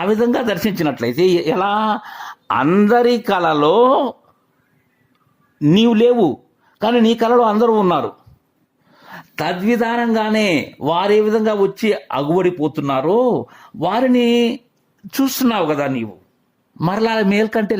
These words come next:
లేరు కదా. అదే ఈ ప్రపంచము,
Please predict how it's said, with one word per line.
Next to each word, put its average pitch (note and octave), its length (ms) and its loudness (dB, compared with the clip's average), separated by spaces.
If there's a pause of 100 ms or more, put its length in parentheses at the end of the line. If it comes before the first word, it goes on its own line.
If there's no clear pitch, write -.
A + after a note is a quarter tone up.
లేరు G3+ 260 2
కదా. A2 200 -4 (1120)
అదే B2 420 -2 (680)
ఈ - 20 6 (260)
ప్రపంచము, G#2 720 -2